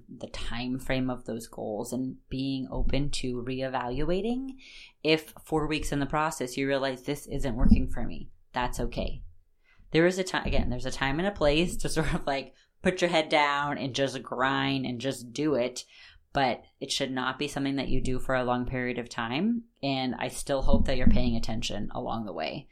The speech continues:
because when that time is up and you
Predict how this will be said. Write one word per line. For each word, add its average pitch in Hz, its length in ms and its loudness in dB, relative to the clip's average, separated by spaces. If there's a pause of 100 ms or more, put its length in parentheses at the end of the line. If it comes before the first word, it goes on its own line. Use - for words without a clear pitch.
(280)
because 127 320 -4
when 127 160 -2
that 131 160 0
time 131 240 -2
is 135 160 -6 (100)
up - 280 8 (500)
and 131 200 -2
you 135 500 -6